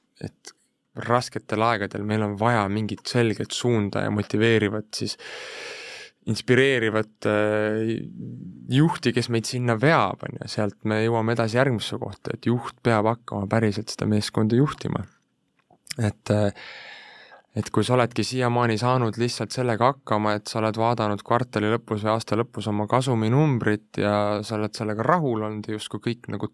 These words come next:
toimib, jah, ma tean, et meil on mingid probleemid, aga samas raha on olemas ja hea, et siis täna sellega enam ei piisa. Et sellega sa seda kriisi ei pruugi üle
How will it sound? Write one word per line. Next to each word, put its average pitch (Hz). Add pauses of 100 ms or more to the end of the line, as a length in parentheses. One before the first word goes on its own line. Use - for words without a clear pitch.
toimib, 127
jah, 107
ma 104
tean, 110
et -
meil 104
on 107
mingid 110
probleemid, 127
aga 101
samas 101
raha 104
on 104
olemas 107
ja 113
hea, 127
et -
siis -
täna 104
sellega 104
enam 104
ei 107
piisa. 113 (500)
Et -
sellega 110
sa 104
seda 110
kriisi 110
ei 104
pruugi 110
üle 117